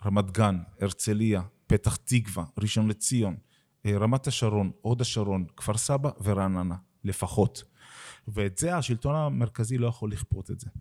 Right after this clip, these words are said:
ואנחנו חוזרים כל הזמן ליחס בין השלטון המקומי לשלטון המרכזי, בנושאים תחבורתיים. שהשלטון המקומי לפעמים, אה, מחזיק את השלטון המרכזי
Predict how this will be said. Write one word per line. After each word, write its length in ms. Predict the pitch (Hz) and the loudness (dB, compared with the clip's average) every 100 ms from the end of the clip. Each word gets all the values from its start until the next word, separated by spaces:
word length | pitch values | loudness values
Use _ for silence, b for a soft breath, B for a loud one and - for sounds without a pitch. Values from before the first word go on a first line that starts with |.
| B B B B B - 110 | B B B B B -10 -8
ואנחנו 500 | 110 117 117 117 - | -2 0 0 0 -2
חוזרים 600 | - 113 98 127 170 180 165 | -2 -2 0 0 0 0 -2
כל 240 | - 139 151 | -4 -2 0
הזמן 400 | 123 123 127 127 110 107 110 - - | -2 0 0 0 0 0 0 -4 -4
ליחס 440 | 107 151 - 156 | -2 -2 -4 -6
בין 160 | 123 120 | -2 -4
השלטון 400 | 113 104 123 127 | -4 -6 0 0
המקומי 380 | 120 - 107 110 | 0 -2 -2 -2
לשלטון 380 | 104 - 104 | -4 -4 -2
המרכזי, 480 | 101 95 92 92 92 87 _ _ _ _ - | 0 -2 -4 -4 -2 -6 _ _ _ _ -4
בנושאים 520 | 101 107 110 104 110 | 2 4 4 2 0
תחבורתיים. 760 | 107 110 104 98 - 92 92 90 - _ _ | -2 -4 0 -2 -2 0 0 -2 -10 _ _
שהשלטון 800 | - 95 - 107 - - 147 185 | -2 0 4 2 2 -4 -2 0
המקומי 920 | 180 151 127 120 110 117 - 110 143 | 0 0 0 0 -2 -2 -2 -2 0
לפעמים, 580 | 156 - 110 113 135 165 - b b b b b | 0 0 0 0 0 -2 -6 b b b b b
אה, 80 | 113 | 0
מחזיק 400 | 113 - 107 156 | 0 0 -4 -4
את 100 | 175 | -4
השלטון 380 | 151 135 131 151 | -2 -2 0 0
המרכזי 680 | 156 127 - 113 135 160 | 2 0 0 0 0 -2